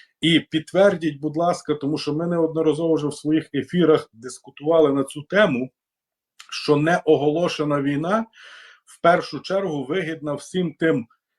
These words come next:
паразитам, хто паразитує на українському народі. Тому що, оголосивши війну, нас ніхто не буде мати бронь, ні депутати від Верховної Ради, ні їхні діти, ні їхні кона-,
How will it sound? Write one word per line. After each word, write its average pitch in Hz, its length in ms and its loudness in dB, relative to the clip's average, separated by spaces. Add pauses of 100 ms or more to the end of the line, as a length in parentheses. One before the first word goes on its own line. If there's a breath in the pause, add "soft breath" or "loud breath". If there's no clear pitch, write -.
(220)
паразитам, 151 840 2
хто - 240 -10
паразитує 156 720 -6
на 143 120 -4
українському 151 760 -4
народі. 151 460 2
Тому 127 180 -8
що, - 160 -10
оголосивши 143 760 0
війну, 139 640 2 (640 loud breath)
нас 151 380 4 (200)
ніхто 156 520 0
не 170 120 -2
буде 151 220 -2
мати 151 320 0
бронь, 120 560 0
ні 156 220 -2
депутати 143 880 0
від 127 160 -6
Верховної 131 560 0
Ради, 123 400 4
ні 156 380 -2
їхні 143 460 -10
діти, 143 420 -6
ні 139 200 -2
їхні 147 280 -4
кона-, 160 480 2